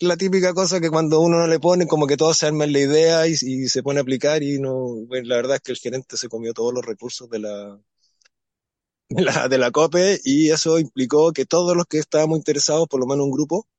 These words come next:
empezáramos a, a, ¿cómo se llama?, a tratar de salvar el proyecto, porque queríamos que, que surgiera. Y, eh, bueno, lo más firme de la cope podría decir eso. Uno, que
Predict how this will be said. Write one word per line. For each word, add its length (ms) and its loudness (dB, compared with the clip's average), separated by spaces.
empezáramos 840 0
a, 520 -2
a, 100 -8
¿cómo 200 -4
se 160 -2
llama?, 200 0
a 40 0
tratar 240 0
de 60 -2
salvar 300 0
el 80 -2
proyecto, 460 -2
porque 220 -4
queríamos 340 -2
que, 100 -8
que 100 -4
surgiera. 420 -6
Y, 420 4
eh, 840 2
bueno, 280 0
lo 120 2
más 260 0
firme 360 2
de 80 2
la 120 4
cope 340 -2
podría 260 0
decir 220 -2
eso. 220 -4
Uno, 360 0
que 260 -2